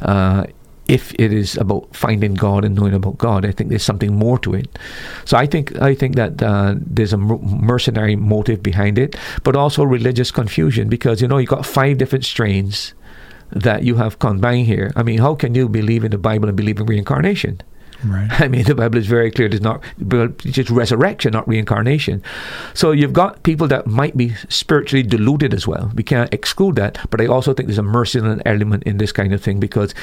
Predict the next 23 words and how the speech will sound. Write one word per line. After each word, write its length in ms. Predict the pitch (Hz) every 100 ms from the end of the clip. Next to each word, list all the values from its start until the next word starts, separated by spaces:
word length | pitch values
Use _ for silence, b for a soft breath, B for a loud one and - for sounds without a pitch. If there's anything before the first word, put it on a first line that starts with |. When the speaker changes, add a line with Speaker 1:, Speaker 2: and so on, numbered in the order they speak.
| B
Speaker 1:
it's 140 | - 123
a 60 |
family 480 | - - 135 151 151 - - -
enterprise 560 | 147 139 - 101 107
that 160 | 107 101
is 80 | -
passed 320 | 113 107 -
on 180 | 120 120
from 180 | 123 104
the 200 | 104 98 B B B -
mother 300 | 107 113 123
and 120 | 123 110
the 60 |
father, 460 | 104 117 107 107 113 -
and, 160 | 107 101 85
and 260 | 101 - -
who 200 | 156 151
has 200 | 143 135
it 120 | 110
now 260 | 123 117
that 160 | 113 -
they've 160 | 107 98
died, 400 | 120 107 101